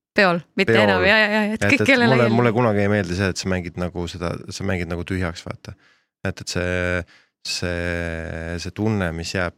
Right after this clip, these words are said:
Speaker 2: sellest, või nagu see, sul on nagu, noh, sa tahad tagasi sinna, siis see on nagu efektsem. Aga ei, p-, peo osas, ütleme, et, et kui oleks nagu mingit,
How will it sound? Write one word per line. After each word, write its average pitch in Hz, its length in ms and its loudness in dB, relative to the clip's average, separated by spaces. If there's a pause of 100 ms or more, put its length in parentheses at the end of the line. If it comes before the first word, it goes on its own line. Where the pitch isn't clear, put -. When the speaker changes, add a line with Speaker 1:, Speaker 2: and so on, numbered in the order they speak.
Speaker 2:
sellest, 87 380 -10 (180)
või 104 160 0
nagu 90 160 -8
see, 90 160 -4 (720)
sul 90 160 -10
on 90 80 -8
nagu, 87 240 -8 (920)
noh, 95 160 -6
sa 98 140 -6
tahad 98 240 -2
tagasi 92 300 -2
sinna, 90 120 -6
siis - 220 -6
see 98 80 -2
on 90 100 -4
nagu 87 140 -4
efektsem. 90 480 -8 (720)
Aga 104 480 0 (340)
ei, 139 320 0 (1600)
p-, 117 720 0 (160)
peo 175 180 2 (160)
osas, 110 320 0
ütleme, 131 240 0
et, 98 140 -4
et - 80 -20
kui 117 100 2
oleks 120 220 0
nagu 95 140 -2
mingit, 90 280 -6